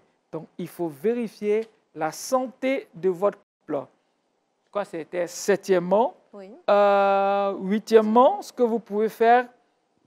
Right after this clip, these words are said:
Speaker 1: il faut repartir les tâches. Si vous avez de grands enfants, il faut repartir les tâches. Dans le cas où la nounou n'est pas là, il n'y a personne pour faire la lessive, il n'y a personne pour faire le ménage,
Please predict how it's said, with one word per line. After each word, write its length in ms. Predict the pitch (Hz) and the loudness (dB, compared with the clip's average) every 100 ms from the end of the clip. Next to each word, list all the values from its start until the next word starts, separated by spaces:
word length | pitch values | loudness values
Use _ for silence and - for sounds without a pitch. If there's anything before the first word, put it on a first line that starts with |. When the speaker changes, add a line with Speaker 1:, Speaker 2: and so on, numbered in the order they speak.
| - | -16
Speaker 1:
il 60 | 208 | -6
faut 160 | 269 | -4
repartir 560 | 214 220 208 180 - 220 | -2 0 -2 -4 -8 -6
les 120 | 170 | -6
tâches. 640 | - 185 151 - - - _ _ _ _ _ _ _ _ | -2 -2 -2 -4 -12 -14 _ _ _ _ _ _ _ _
Si 80 | 214 | -6
vous 80 | 220 | -2
avez 200 | 196 202 | -2 -2
de 80 | 175 | -6
grands 400 | 143 190 202 156 | -2 -2 -2 -6
enfants, 360 | 147 - 147 _ _ _ _ _ | -14 -14 -14 _ _ _ _ _
il 40 | - | -8
faut 80 | 208 | -6
repartir 400 | 190 185 170 190 | -6 -8 -10 -10
les 100 | 170 | -10
tâches. 420 | - 165 147 - _ | -10 -10 -10 -14 _
Dans 100 | 165 | -12
le 120 | 170 170 | -12 -10
cas 260 | - 214 | -4 -4
où 100 | 247 | -2
la 160 | 220 190 | -2 -4
nounou 300 | 185 190 208 | -6 -8 -8
n'est 120 | 180 | -8
pas 200 | - 165 | -4 -4
là, 200 | 151 131 _ _ _ _ _ _ _ _ | -4 -8 _ _ _ _ _ _ _ _
il 80 | 151 | -18
n'y 80 | 151 | -14
a 80 | 143 | -14
personne 420 | - 139 180 190 | -14 -16 -14 -16
pour 140 | - | -16
faire 100 | - | -10
la 100 | 185 | -8
lessive, 440 | 180 170 - 202 202 _ _ _ | -8 -10 -12 -14 -14 _ _ _
il 100 | - | -8
n'y 40 | 170 | -6
a 140 | 165 | -6
personne 420 | 160 180 160 196 170 | -6 -8 -6 -8 -10
pour 140 | 165 | -14
faire 160 | - 170 | -10 -10
le 100 | 156 | -10
ménage, 520 | 156 170 208 226 | -12 -6 -2 -2